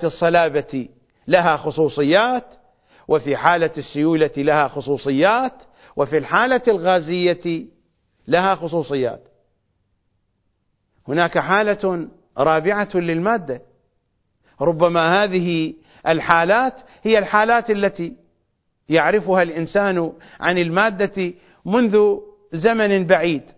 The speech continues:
منذ بدايات تشكيل معرفة الإنسان بالمواد التي حوله. هناك حالة رابعة للمادة، البلازما، والتي اكتشفت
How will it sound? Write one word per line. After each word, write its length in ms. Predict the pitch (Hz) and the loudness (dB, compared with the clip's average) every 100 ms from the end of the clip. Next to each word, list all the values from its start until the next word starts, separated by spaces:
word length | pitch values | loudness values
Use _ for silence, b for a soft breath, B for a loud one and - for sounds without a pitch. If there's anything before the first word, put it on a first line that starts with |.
| _ _ _ | _ _ _
منذ 340 | 185 233 202 185 | -2 0 0 0
بدايات 800 | 185 185 185 226 226 214 196 185 b b | 2 4 4 2 0 -2 -4 -6 b b
تشكيل 800 | - 175 - 208 220 208 196 190 - _ _ b b b | -2 -2 -2 -2 0 2 0 -2 -8 _ _ b b b
معرفة 540 | 160 180 170 208 190 185 | 0 2 2 2 -2 0
الإنسان 800 | 175 160 165 - 208 208 196 190 b b | -2 0 -2 0 0 0 -2 -6 b b
بالمواد 640 | 143 185 180 185 202 196 | -2 0 2 4 2 0
التي 400 | 180 180 175 165 | -2 0 0 -2
حوله. 460 | 139 160 135 101 85 _ _ _ _ _ _ _ _ _ _ _ _ _ _ _ _ _ _ _ _ _ _ _ _ _ _ _ _ _ _ _ _ _ | 0 0 0 -6 -10 _ _ _ _ _ _ _ _ _ _ _ _ _ _ _ _ _ _ _ _ _ _ _ _ _ _ _ _ _ _ _ _ _
هناك 300 | 147 185 185 | 0 0 0
حالة 600 | 151 226 254 233 220 196 | 0 0 0 0 0 2
رابعة 460 | 185 180 220 233 226 | 2 2 0 -4 0
للمادة، 720 | 208 185 185 214 262 170 147 | -2 0 0 0 -2 -2 -2
البلازما، 640 | 165 170 226 277 170 117 - _ _ _ _ _ _ _ _ _ _ _ _ _ _ | 0 2 4 2 0 -10 -14 _ _ _ _ _ _ _ _ _ _ _ _ _ _
والتي 680 | 127 160 180 175 180 180 165 | 2 4 4 0 -2 -2 -2
اكتشفت 840 | 180 - 277 - 165 156 147 - | -6 0 0 2 2 0 -2 -16